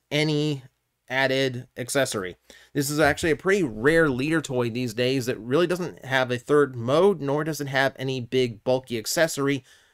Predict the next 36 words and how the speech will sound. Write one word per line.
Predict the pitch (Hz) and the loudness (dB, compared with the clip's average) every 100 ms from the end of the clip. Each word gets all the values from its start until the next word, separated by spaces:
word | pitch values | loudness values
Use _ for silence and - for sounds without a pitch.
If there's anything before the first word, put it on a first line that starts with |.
| - | -10
to | 139 | -6
kind | 165 160 | 0 0
of | 151 | 0
make | 127 131 | -2 -2
up | 127 - | -4 -4
the | - | -10
price. | - 135 92 - - _ _ _ | -2 0 0 -6 -10 _ _ _
He | 160 | -4
does | 160 190 247 | 2 2 2
feel | - 240 226 | -2 0 2
really | 175 151 123 | 4 2 4
bulky, | - 135 147 - 90 - _ _ _ | 6 6 6 -2 -12 -14 _ _ _
but | 135 | 0
he | 147 | 2
doesn't | 151 208 226 | 0 -2 0
feel | 214 202 | 2 4
that | 170 | 2
much | 175 - - | 0 -4 0
bigger | 147 147 135 | 2 4 2
than, | 123 | 0
say, | 123 143 131 123 120 - | -2 0 0 -2 -10 0
Blitzwing. | 135 143 - 110 87 - _ - _ _ | 2 2 0 -8 -10 -14 _ -20 _ _
I | 123 | -8
feel | 123 202 | 4 4
like | 185 175 | 6 4
a | 139 | 2
lot | 131 127 175 | 2 4 4
of | |
the | 160 | 2
budget | 131 151 143 - | 2 4 4 0
ends | 131 135 | -2 2
up | 135 - | 2 2
in | - 135 117 | -2 -4 -2
his | 117 - | -6 -8
paint | - - 165 160 | -10 -4 -4 -2
job, | 185 196 226 | 0 0 0